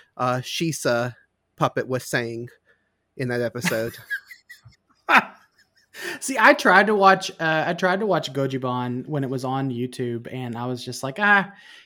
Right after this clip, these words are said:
Speaker 2: you know, I wish I would've, I wish I, I can kinda tell what's going on from the puppets," but, um, yeah, I quit watching after a couple of episodes, but I am glad that they're gonna be putting it back up with subtitles, so at least I know what the,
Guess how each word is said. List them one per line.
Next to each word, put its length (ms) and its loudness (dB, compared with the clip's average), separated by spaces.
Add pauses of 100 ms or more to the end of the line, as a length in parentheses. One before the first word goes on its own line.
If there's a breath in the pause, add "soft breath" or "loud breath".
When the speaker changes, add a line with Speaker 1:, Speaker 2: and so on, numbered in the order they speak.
Speaker 2:
you 100 -2
know, 140 4
I 200 2
wish 280 2
I 100 6
would've, 280 2
I 100 2
wish 200 0
I, 260 2
I 120 4
can 200 0
kinda 340 4
tell 260 4
what's 240 0
going 320 2
on 340 8
from 280 2
the 100 0
puppets," 560 0 (480 soft breath)
but, 480 4 (120)
um, 540 4 (160)
yeah, 480 2
I 80 0
quit 220 0
watching 480 0
after 260 -2
a 60 -4
couple 240 0
of 100 -4
episodes, 420 0
but 100 4
I 120 8
am 100 6
glad 280 4
that 80 0
they're 100 0
gonna 100 2
be 120 6
putting 260 0
it 80 -6
back 240 0
up 260 -2
with 220 0
subtitles, 640 0
so 160 -2
at 80 -4
least 180 0
I 120 0
know 160 4
what 220 -2
the, 140 -2